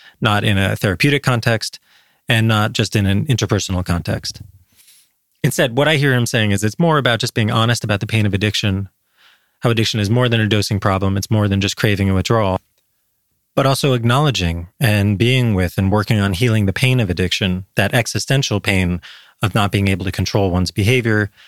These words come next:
and having trouble living up to values, goals, and standards. If you're interested in learning more about any of these topics we've discussed, head on over to my website.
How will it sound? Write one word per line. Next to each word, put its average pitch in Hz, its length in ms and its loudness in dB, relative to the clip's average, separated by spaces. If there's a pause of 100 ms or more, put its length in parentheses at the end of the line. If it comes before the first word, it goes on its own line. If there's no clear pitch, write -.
(160)
and 104 80 4
having 104 200 2
trouble 101 300 0
living 98 300 2
up 95 180 -2
to 92 460 0 (320)
values, 101 500 2
goals, 95 340 0
and 87 120 -2
standards. 117 640 -2 (1080)
If 139 140 2
you're 135 100 4
interested 156 460 0
in 107 100 2
learning 131 240 2
more 127 180 4
about 104 220 2
any 120 200 2
of 117 60 -2
these 120 140 0
topics 107 400 -2
we've 101 100 0
discussed, - 540 -4 (200)
head 117 120 2
on 131 140 0
over 117 120 0
to 110 80 0
my 117 120 2
website. 117 440 -2